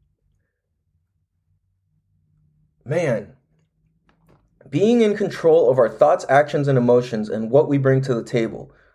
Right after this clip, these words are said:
So we can see if we're contributing positively or just stuck in certain patterns of defensiveness, stubbornness, or avoidance. Well, like I said, this kinda goes hand in hand with the earlier part of this, which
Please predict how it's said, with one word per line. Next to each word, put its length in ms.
So 220
we 140
can 160
see 300
if 140
we're 100
contributing 600
positively 720
or 240
just 240
stuck 280
in 80
certain 320
patterns 480
of 140
defensiveness, 720
stubbornness, 580
or 160
avoidance. 520
Well, 120
like 180
I 60
said, 400
this 160
kinda 240
goes 180
hand 220
in 80
hand 240
with 140
the 160
earlier 420
part 260
of 100
this, 300
which 560